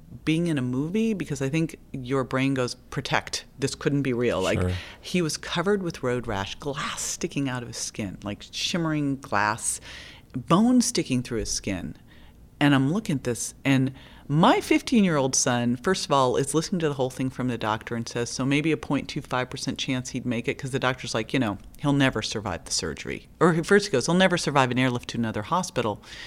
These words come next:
Speaker 1: Even if he were to survive that, he wouldn't survive the surgery.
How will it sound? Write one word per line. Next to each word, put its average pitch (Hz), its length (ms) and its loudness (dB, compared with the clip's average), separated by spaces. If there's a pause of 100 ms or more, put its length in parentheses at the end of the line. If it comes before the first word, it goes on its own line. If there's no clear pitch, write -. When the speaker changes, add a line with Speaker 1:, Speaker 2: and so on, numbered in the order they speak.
(300)
Speaker 1:
Even 220 240 8
if 170 120 2
he 139 100 0
were 123 160 0
to 113 80 -2
survive 107 380 -4
that, 104 180 -4
he 131 80 -2
wouldn't 139 300 0
survive 101 280 -4
the - 60 -14
surgery. 104 440 -4